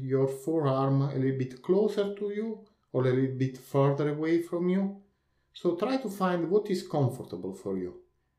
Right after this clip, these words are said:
in this position. How easy is this movement? And don't go to any extreme. Do just what is comfortable.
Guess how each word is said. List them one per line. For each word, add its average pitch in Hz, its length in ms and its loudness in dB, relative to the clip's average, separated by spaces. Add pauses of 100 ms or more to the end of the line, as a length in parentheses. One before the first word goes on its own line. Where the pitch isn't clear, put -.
(320)
in 117 80 -8
this 104 160 -6
position. 98 640 -14 (580)
How 147 220 0
easy 165 380 -2
is - 120 -6
this - 160 -10
movement? 104 340 -8
And 165 120 -6
don't 262 300 -2
go 165 180 4
to 147 160 -2
any 131 220 2
extreme. 139 720 -2 (920)
Do 185 220 2
just 151 340 0
what 139 180 0
is 123 180 -6
comfortable. - 760 -10